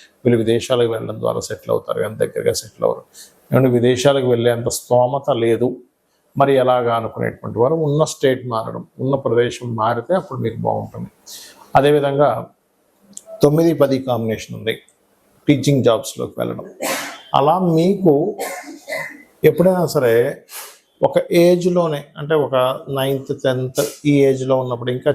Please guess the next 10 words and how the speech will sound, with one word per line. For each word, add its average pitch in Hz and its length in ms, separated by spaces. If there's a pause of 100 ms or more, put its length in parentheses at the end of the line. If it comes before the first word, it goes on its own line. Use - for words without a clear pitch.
చిన్నప్పుడే 131 540
కూడా 120 200
మీరు 117 180
కనుక 120 180 (120)
జాతకం 110 420
చూసుకొని 127 480 (1040)
జనరల్గా 170 640 (380)
జ్ఞానాన్ని 135 580
పెంచుకోవడానికి 139 1000 (140)
చదువుకునే 127 440